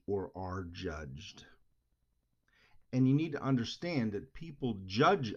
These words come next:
us or we judge them based on our own perspective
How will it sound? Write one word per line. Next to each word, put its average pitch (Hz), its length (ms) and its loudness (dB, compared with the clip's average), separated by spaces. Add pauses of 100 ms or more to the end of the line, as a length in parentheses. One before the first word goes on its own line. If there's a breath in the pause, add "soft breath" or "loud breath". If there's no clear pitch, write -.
us - 560 -8 (240)
or 123 240 4
we 139 240 0
judge 101 580 2
them 117 540 2 (1160)
based 139 320 6
on 120 340 4
our 156 420 6
own 107 300 0
perspective - 880 -2